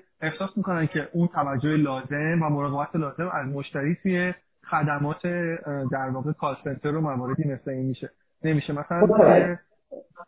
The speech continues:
Speaker 1: رضا خودمندلو گفته: «چرا پشت شما اینقدر ضعیف و پاسخگوی چیزی؟ چرا فقط به فروش کتابا فکر می‌کنید ولی پاسخگوی نیازها نیستین؟» این، اه، چند تا مورد دیگه هم هست. مثلاً مجید دکودر گفته که من تایید می‌کنم پاسخگوی ضعیف. من یه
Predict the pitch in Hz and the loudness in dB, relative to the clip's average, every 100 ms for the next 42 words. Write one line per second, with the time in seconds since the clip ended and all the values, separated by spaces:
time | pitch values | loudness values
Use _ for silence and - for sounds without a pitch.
0 | 175 185 180 180 175 170 202 196 180 170 | -8 2 6 8 8 6 6 6 6 6
1 | 156 165 185 190 - 190 202 180 - 175 | 6 6 6 6 4 4 6 6 4 2
2 | 175 160 170 170 147 143 151 170 147 147 | 4 0 2 2 6 4 4 -2 -6 -4
3 | 156 165 175 180 156 180 190 196 180 180 | 2 2 0 -4 -2 2 4 2 2 0
4 | 170 160 147 147 - 143 - 143 127 139 | 0 2 0 0 -2 -6 -4 -6 -4 -6
5 | 170 160 160 160 151 151 - 143 139 - | -4 -2 -2 -2 0 0 -2 -8 -8 -6
6 | 151 156 - _ _ - 147 139 135 - | -6 -6 -8 _ _ -6 -2 -2 -4 -6
7 | 156 165 165 _ _ - 175 - 202 196 | -6 -4 -6 _ _ -4 -4 -4 0 2
8 | 196 - 202 214 214 165 156 147 - 190 | 2 4 4 6 4 0 -4 -4 -2 -2
9 | 196 170 165 170 156 143 143 143 135 - | 0 0 2 0 2 0 -2 -6 -8 -10
10 | 151 156 165 175 _ _ 156 147 165 160 | -8 -4 -2 -2 _ _ -4 -2 0 0
11 | 151 - 139 151 170 160 180 180 180 185 | -2 -2 -2 0 0 -2 -4 -2 -2 0
12 | 160 180 165 139 - 131 135 139 135 131 | 0 0 0 -4 -8 -12 -10 -8 -6 -6
13 | 143 147 160 | -4 0 -2